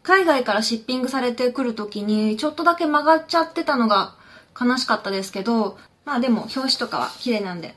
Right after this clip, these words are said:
フィフティーツリスツフォーコームって言って、自分が落ち着くための方法をいろいろ書いていく自分探しノートみたいなやつですね。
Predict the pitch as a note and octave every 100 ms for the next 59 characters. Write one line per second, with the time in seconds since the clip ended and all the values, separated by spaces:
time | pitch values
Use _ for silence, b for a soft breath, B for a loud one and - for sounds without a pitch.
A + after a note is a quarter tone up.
0 | - C4+ - F4+ F4+ F4+ F4+ F4+ F#4 -
1 | B3 B3+ B3 A#3+ C#4 C4 G3+ - F#3+ -
2 | B3+ A#3 G#3+ B3 E4+ F4 C#4 C#4 D#4+ -
3 | F#4 F#4 F4+ F4+ F#4+ E4 D4 C#4 C#4 C#4+
4 | F4 D4+ B B A#3+ B3+ C4 B3 B3+ B3
5 | B - C#4+ C#4 - G3 F#3+ A3 G#3+ A3
6 | D#4 D#4+ F4+ F4+ F4+ F4+ F4+ C4 A3 -
7 | F#3 F#3 E3+ G#3 A3 F3 F3+ G#3 G#3